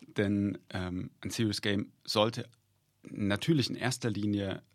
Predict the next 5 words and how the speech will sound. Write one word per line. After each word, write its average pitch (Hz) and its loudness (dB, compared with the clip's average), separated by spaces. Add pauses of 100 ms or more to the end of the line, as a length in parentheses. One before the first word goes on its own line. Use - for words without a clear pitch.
(120)
ein 98 -4
Engagement 101 0
erzielen - -8
oder 95 -2
eine 101 -4